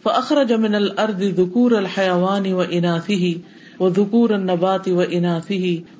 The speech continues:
علی اختلاف انواعها کما اخرج من السماء اللیل والنہار بواسطة الشمس۔ فسبحان، تو پاک ہے، من، جس نے، اخرج، نکالا،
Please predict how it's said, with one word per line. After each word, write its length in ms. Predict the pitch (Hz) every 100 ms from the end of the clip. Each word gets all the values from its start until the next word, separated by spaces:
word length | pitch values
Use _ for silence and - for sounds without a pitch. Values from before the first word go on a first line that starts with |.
| - -
علی 160 | 185 196
اختلاف 800 | 185 180 175 196 185 196 185 180 170
انواعها 800 | 175 170 180 - 180 170 175 160 -
کما 280 | 185 175 180
اخرج 460 | - 185 202 185 180
من 220 | 180 175
السماء 560 | 180 - 185 180 196
اللیل 500 | - 180 180 214 233
والنہار 680 | 202 185 175 170 165 185 180 165 - - -
بواسطة 640 | 175 180 190 185 190 175 175
الشمس۔ 680 | 175 - - 190 170 - - - - -
فسبحان، 600 | 240 233 269 220 285 285 202 147 - -
تو 100 | 208
پاک 300 | 208 196 190 -
ہے، 80 | 147 - -
من، 380 | 196 214 214 208 180
جس 300 | 175 - -
نے، 120 | 156 147 - - -
اخرج، 420 | 262 277 302 294
نکالا، 580 | 320 320 196 190 170 160